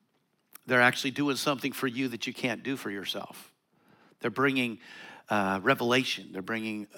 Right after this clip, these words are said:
understanding. So what happens with communication? And, and I'd like to just approach it from a, you know, just a, a natural, uh, standpoint is, um,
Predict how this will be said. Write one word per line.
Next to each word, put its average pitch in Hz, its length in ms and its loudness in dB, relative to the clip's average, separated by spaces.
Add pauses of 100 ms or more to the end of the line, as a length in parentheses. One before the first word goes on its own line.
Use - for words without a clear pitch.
(180)
understanding. 135 600 -2
So 285 140 -2
what 339 160 10
happens 285 340 10
with 190 160 6
communication? 175 640 6
And, 190 200 8
and 180 120 8
I'd 202 200 10
like 214 160 10
to 226 80 -2
just 147 200 0
approach 170 360 2
it - 80 -2
from 151 200 2
a, 127 300 4
you 135 140 0
know, 131 100 2
just 135 240 -2
a, 98 260 0 (340)
a - 60 0
natural, 131 640 4 (400)
uh, 107 100 -2
standpoint 104 720 -4 (440)
is, 123 380 2 (100)
um, 117 440 2